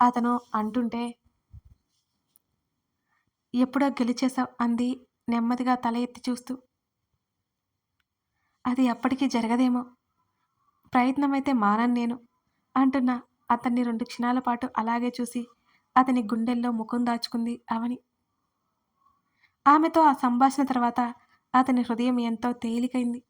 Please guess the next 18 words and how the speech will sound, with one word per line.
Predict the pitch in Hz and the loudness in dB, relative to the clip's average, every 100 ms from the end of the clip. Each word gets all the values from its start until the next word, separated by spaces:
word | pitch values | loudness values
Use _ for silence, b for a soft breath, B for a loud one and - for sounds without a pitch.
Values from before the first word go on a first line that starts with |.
| _ _ _ _ _ _ _ _ _ _ _ _ _ _ _ _ _ _ 285 | _ _ _ _ _ _ _ _ _ _ _ _ _ _ _ _ _ _ 2
అతన్ని | 302 349 339 | 4 4 4
మరింత | 294 285 269 | 2 2 0
ఎక్కువగా | 240 220 285 277 269 - - | -2 -2 -2 0 -2 -4 -2
బాధ | 220 226 | 0 0
పెట్టిందేమో | 254 254 254 240 240 247 - - | -2 -2 -2 -2 -2 -2 -4 -6
అని | 240 247 | -4 -2
అవనికి | 220 233 254 | -2 -4 -4
కాస్త | 254 226 - | -4 -6 -4
అనిపించినా, | 226 220 240 233 233 233 b b b b - | -4 -2 -4 -4 -6 -6 b b b b -4
అతను | 247 247 | -4 -4
ఫ్రీ | 240 233 247 | -6 -4 -2
అవ్వడమే | 240 233 233 233 _ _ _ - | -2 -2 -6 -10 _ _ _ -2
తనకి | 233 226 220 226 | 0 0 0 -2
కావాలి. | 226 214 220 226 226 - - - - _ _ _ _ _ _ _ _ _ _ _ _ _ _ _ _ _ _ - | 0 0 2 0 -2 -6 -12 -14 -16 _ _ _ _ _ _ _ _ _ _ _ _ _ _ _ _ _ _ 0
కానీ | 339 349 349 - 247 | 2 2 0 -6 -6
మధ్యలో | 240 214 277 | -4 -2 0
మాట్లాడుతుండగానే | 269 226 226 254 254 247 240 240 240 240 _ _ - | 0 -4 -6 -4 -4 -6 -6 -8 -10 -12 _ _ -10
అతనికి | 233 247 - 226 | -6 -6 -8 -14